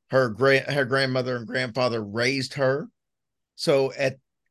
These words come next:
at this point, that she saw them as her maternal and paternal figures. Uh,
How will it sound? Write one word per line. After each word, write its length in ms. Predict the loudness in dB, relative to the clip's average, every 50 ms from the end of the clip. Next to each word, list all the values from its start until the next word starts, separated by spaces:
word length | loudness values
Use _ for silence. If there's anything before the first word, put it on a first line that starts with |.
| _ -6
at 180 | -6 -6 -6
this 240 | -6 -6 -4 -4 -6
point, 560 | -10 -8 -4 -2 -2 0 -2 -4 -6 -6 -2
that 280 | 2 2 2 2 0 -4 _
she 220 | -8 -6 -6 -6
saw 320 | -2 2 4 4 4 4
them 260 | 2 2 0 0 -2 -4
as 160 | -4 -4 -4
her 220 | -4 -4 -4 -4
maternal 640 | -6 -8 -8 -6 -4 -4 -4 -4 -4 -6 -8 -10 -10
and 160 | -10 -10 -10 -10
paternal 460 | -8 -8 -6 -6 -6 -6 -8 -12 -14 _ _ _ _ -4
figures. 460 | -4 -4 -4 -6 -14 -18 -18 -18 -20 _ _ _ _ _ _ _ _ _ _ _ _ _ _ 0
Uh, 380 | 0 2 2 0 0 -2 -4